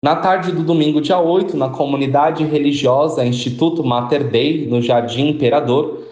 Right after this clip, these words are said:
a noviça Yandra Salema de Souza emitiu seus primeiros votos religiosos. Com o lema retirado de São Luís Orione, "Bem-aventurados aqueles que honraram Nossa Senhora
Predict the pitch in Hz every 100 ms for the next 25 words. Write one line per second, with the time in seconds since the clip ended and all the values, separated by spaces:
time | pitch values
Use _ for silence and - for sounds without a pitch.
0 | - _ 127 151 156 165 180 190 165 147
1 | 170 196 185 180 - 135 120 123 123 147
2 | - 135 156 160 165 160 156 170 - 165
3 | 170 165 - - 151 175 202 120 135 165
4 | 170 175 - 165 175 175 107 101 - 104
5 | - _ _ - 175 180 156 180 185 147
6 | 139 127 - 127 135 147 131 131 - 147
7 | 156 143 139 123 113 117 151 143 117 110
8 | 107 143 147 131 127 127 117 117 139 127
9 | 110 107 - 123 123 - 123 113 113 120
10 | 143 131 120 120 - - - 107 123 131
11 | 117